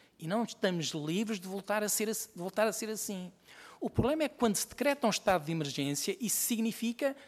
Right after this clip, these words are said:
suspender os direitos fundamentais. Não é apenas limitar o exercício de direitos fundamentais, é suspendê-lo. E quando se suspende, quando o Presidente da República suspende,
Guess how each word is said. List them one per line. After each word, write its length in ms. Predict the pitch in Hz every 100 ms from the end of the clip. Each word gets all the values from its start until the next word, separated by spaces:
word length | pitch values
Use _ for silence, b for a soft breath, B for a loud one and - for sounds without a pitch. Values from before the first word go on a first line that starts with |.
| B
suspender 920 | - - 320 - - 247 220 226 254
os 100 | 247
direitos 320 | 208 233 208 -
fundamentais. 840 | 220 214 208 202 165 123 127 - B B B
Não 140 | 175
é 120 | 226 226
apenas 460 | - 233 254 254
limitar 920 | 208 202 240 247 233 - 208 220 247
o 260 | 240 - 202
exercício 440 | 196 208 - 220
de 40 | -
direitos 260 | 226 220
fundamentais, 480 | - 233 233 - 185 B B
é 120 | 214
suspendê-lo. 840 | - - - 254 233 240 214 143 - B B
E 80 |
quando 300 | - 220 330
se 60 | -
suspende, 840 | - - 185 - - 151 139 143 180 B B
quando 160 | 202
o 40 | 208
Presidente 420 | 202 180 220 302
da 100 | 277
República 560 | 247 226 196 165 139 151
suspende, 680 | - - - 151 147 190